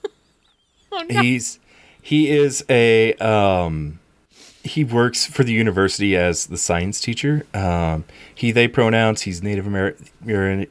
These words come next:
Speaker 2: a Native American and Jewish. Um, wears a big bow tie, but yeah, uh, they hit the brakes and are like, "Ze-, Zelda, is that, uh, is that you? What's, what's going on?"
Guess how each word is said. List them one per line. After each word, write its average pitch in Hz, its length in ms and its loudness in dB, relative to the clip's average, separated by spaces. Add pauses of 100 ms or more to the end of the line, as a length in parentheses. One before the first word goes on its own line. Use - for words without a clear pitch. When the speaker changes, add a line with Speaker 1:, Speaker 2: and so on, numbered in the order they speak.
(180)
Speaker 2:
a 107 60 -6
Native 110 300 2
American 110 380 2
and 95 120 -4
Jewish. 87 440 -4 (500)
Um, 90 240 0
wears 107 180 2
a 98 40 -12
big 98 200 0
bow 87 180 0
tie, 82 480 -4 (540)
but 85 320 0 (500)
yeah, 92 360 0 (200)
uh, 101 200 0
they 117 200 0
hit 139 200 -2
the 107 60 -8
brakes 110 500 0 (100)
and 90 540 -4 (640)
are 92 120 -8
like, 92 280 -4 (360)
"Ze-, 123 180 4 (220)
Zelda, 214 500 0 (100)
is - 200 -8
that, 190 180 2
uh, 208 320 2 (640)
is - 60 -20
that 139 180 0
you? 277 320 0 (160)
What's, - 380 -6 (140)
what's 147 160 -6
going 196 200 2
on?" 156 300 0